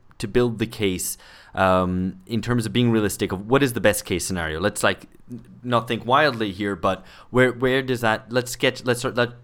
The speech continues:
begin sketching out these scenarios. So Bernie, obviously the, the assumption here being that Bernie gets a nomination, Bernie wins the presidency, and then what, right? What, what happens on the, on the, what is it, the twentieth of January when the American president gets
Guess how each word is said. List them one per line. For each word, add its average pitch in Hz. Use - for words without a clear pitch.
begin 127
sketching 117
out 92
these 92
scenarios. 87
So 95
Bernie, 113
obviously 92
the, 90
the 90
assumption 95
here 90
being 87
that 82
Bernie 104
gets 95
a -
nomination, 95
Bernie 92
wins 107
the 92
presidency, 87
and 107
then 92
what, 85
right? 92
What, 101
what 107
happens 95
on 87
the, 82
on 87
the, 78
what 98
is 92
it, 82
the 85
twentieth 98
of 92
January 85
when 80
the 82
American 80
president 78
gets -